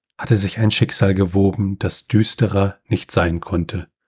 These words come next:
Es ging um den letzten Menschen in der Ewigkeit des Lebens. Sein Name war Orin.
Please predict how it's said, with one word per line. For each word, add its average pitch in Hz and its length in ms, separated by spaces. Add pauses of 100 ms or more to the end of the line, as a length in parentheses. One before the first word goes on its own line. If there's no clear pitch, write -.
(160)
Es - 140
ging 104 160
um 107 100
den 98 120
letzten - 440
Menschen 92 480
in 101 120
der 92 160
Ewigkeit 87 500
des - 180
Lebens. 85 580 (200)
Sein 92 200
Name 90 280
war 113 140
Orin. 87 480